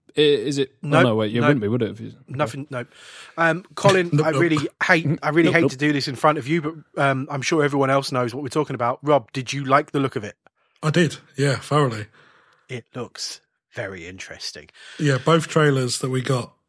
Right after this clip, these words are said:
Speaker 3: for,
Speaker 2: Oh, yeah.
Speaker 3: um,
Speaker 2: Oh,
Speaker 3: were,
Speaker 2: that
Speaker 3: were,
Speaker 2: other one.
Speaker 3: yeah,
Speaker 2: Ooh.
Speaker 3: delightful.
Speaker 2: <laughs> I'm so sorry. Uh, right, shall we
Speaker 1: Big
Speaker 2: jump
Speaker 1: news, though,
Speaker 2: into
Speaker 1: was it?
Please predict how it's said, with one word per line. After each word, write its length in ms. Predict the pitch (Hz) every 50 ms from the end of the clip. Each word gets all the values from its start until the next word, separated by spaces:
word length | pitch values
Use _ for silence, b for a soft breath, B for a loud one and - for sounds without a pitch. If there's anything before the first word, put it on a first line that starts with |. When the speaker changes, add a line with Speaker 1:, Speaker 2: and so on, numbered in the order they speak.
| _ _ _ 127
Speaker 3:
for, 640 | - - - 131 127 127 123 120 120 117 117 120
Speaker 2:
Oh, 20 | -
yeah. 280 | - - 143 131 127 123
Speaker 3:
um, 220 | 123 123 120 120 117
Speaker 2:
Oh, 300 | 151 151 147 139 120 - - _ _ -
Speaker 3:
were, 240 | 147 135 127 127 123
Speaker 2:
that 100 | 120 -
Speaker 3:
were, 80 | 139
Speaker 2:
other 80 | 135 120
one. 200 | 101 92 92 -
Speaker 3:
yeah, 240 | 123 123 123 117 107 -
Speaker 2:
Ooh. 60 | 160
Speaker 3:
delightful. 560 | 135 127 127 135 135 127 - 127 110 98 - _ b b b b b
Speaker 2:
<laughs> 1300 | - 156 - - 254 - - 370 - 381 349 - 381 370 349 339 330 294 277 - - - - - - 220 -
I'm 120 | 226 208 180
so 200 | - - 131 113
sorry. 320 | 107 - 127 110 107 101 B B B B B -
Uh, 180 | 208 233 233 240
right, 320 | 240 247 233 202 - - 202
shall 340 | - - 277 302 302 294 254
we 380 | 214 233 233 220 220 214 202 -
Speaker 1:
Big 120 | 165 151
Speaker 2:
jump 180 | - 208 202 -
Speaker 1:
news, 80 | 123 101
though, 60 | 104 180
Speaker 2:
into 80 | 180
Speaker 1:
was 100 | 104 101 120 147 92
it? 80 | -